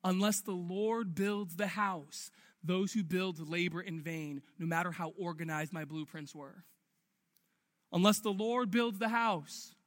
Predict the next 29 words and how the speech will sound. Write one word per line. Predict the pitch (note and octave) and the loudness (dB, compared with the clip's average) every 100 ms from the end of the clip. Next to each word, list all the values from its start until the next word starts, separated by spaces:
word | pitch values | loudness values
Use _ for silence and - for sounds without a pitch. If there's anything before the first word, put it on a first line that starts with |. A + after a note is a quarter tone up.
| _ _ _ _ _ - | _ _ _ _ _ -4
ain't | G3 F#3+ | -4 -4
nothing | G3 - G3+ | -6 -4 -4
gonna | G3 | -4
happen, | E3+ F#3+ F#3 D#3+ C#3+ | -4 -6 -6 -8 -6
no | |
matter | E3 F3+ E3+ | -4 -2 -4
how | F#3+ F#3+ F#3 _ _ _ _ | -4 -6 -6 _ _ _ _
organized | G#3 G#3+ F#3 G3+ G3+ G3 F#3+ | 2 2 2 0 -2 -2 -2
I | F#3 | -2
was | G3 F#3+ E3+ | -2 -2 -2
and | E3 | -4
color-coded | - A3+ G3 - A3 G3+ | -2 -2 -2 -6 -6 -4
and | F#3 F3 | -4 -2
alphabetized, | F#3+ G#3+ F#3 F#3 F#3 E3 D3+ | 0 0 -2 -4 -4 -6 -6
right? | E3 F#3+ A#3+ - _ _ _ _ _ _ _ _ _ - | -4 -4 -4 -8 _ _ _ _ _ _ _ _ _ -10
And | E3 | -2
we | E3+ | 0
tend | F3 G#3+ G3+ | 2 2 2
to | |
think | F#3 A3 G3 | 0 -4 -4
we | G3+ | -4
can | G3 | -2
administrate | E3+ F#3+ A3+ G#3 - F#3+ | 0 2 2 0 -2 -2
ourselves | E3 D#3 - E3 D3+ | -2 -4 -4 -4 -4
to | - | -10
the | D#3 | -12
kingdom. | - G3+ D#3 C3 - _ _ _ _ _ _ _ _ _ _ _ _ _ _ - | -6 -6 -6 -10 -16 _ _ _ _ _ _ _ _ _ _ _ _ _ _ -12
It's | - | -10
God. | - C#3 D#3+ - | -8 -10 -12 -16